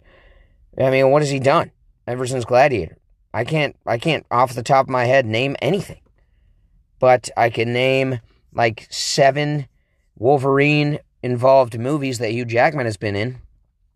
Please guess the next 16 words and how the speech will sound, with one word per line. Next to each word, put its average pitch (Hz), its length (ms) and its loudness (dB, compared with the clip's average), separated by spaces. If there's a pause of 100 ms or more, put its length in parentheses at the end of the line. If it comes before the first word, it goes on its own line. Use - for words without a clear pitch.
(420)
and 120 220 2
that 135 340 0 (380)
is 123 160 -6
why 123 160 6
his 123 240 -2
twenty-year 147 960 0 (240)
tenure 120 640 -2
as, 107 560 0 (580)
as 117 280 -2
Wolverine 120 720 0 (460)
puts - 280 0
him 175 100 2
in 160 80 2
the 151 100 2
record 113 360 2
books. - 480 -6